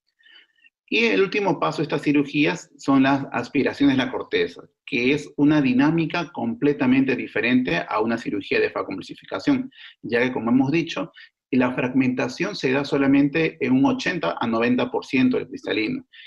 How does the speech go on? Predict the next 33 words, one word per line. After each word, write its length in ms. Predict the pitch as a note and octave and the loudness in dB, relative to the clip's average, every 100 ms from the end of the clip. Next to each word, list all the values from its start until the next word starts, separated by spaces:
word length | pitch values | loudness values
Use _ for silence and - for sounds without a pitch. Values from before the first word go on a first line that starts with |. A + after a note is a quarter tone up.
| - _ _ _ | -20 _ _ _
Vamos 360 | B2+ C3+ D3 | 0 2 2
a 100 | D3 | 0
tener 240 | - B2 C#3 | 0 2 2
la 220 | A#2+ G2+ | 0 -2
cápsula 440 | - D3+ - D3+ | -4 -4 -2 -2
que 100 | D3 | -2
está 240 | - - A#2+ | -6 -4 0
más 260 | B2+ D#3 - - | 0 0 -4 -2
adherida 800 | C3 A#2+ A#2+ F3+ D#3 C#3+ F3+ - - | 0 0 0 -2 -2 -4 -4 -10 -6
hacia 280 | A#2+ - A2 | -4 -2 -2
los 220 | G#2 G#2 | -2 -4
restos 320 | C3+ D#3 - | -4 -4 -6
corticales 680 | G2+ - F#2+ C3 C3+ F3 D#3+ _ _ | -8 -8 -8 -2 0 0 -4 _ _
y 140 | D3 | -6
es 60 | E3 | -4
justamente 520 | F#3+ D#3+ D3 D#3+ D#3 | -4 -2 0 0 0
en 140 | B2 E3 | 0 0
esta 300 | - A#2+ - | 0 -4 -4
parte 260 | - - | -4 -4
de 60 | G2+ | -6
la 60 | |
cirugía 540 | F#2+ C#3 G2+ - E3 E3+ - _ - | -6 -8 -8 -4 -4 -4 -8 _ -8
donde 260 | B2 A#2 | -4 0
vamos 300 | A2+ B2 C#3+ | 0 2 0
a 80 | C3+ | 0
tener 240 | A#2+ B2+ | 2 0
ciertos 560 | B2+ - B2+ B2+ C3+ - - | 0 -2 -2 -2 -4 -4 -4
eventos 380 | A2+ B2+ B2+ | 0 2 0
inesperados 600 | B2+ A#2 - G2+ - - - | -2 -2 -4 -4 -2 -2 -4
como 220 | A2 G#2+ | -8 -6
las 140 | - - | -8 -10
rupturas 380 | - - B2+ A#2+ | -12 -8 -8 -6
capsulares 680 | - - A#2+ C3 E3+ A3+ | -8 -6 -2 0 0 -2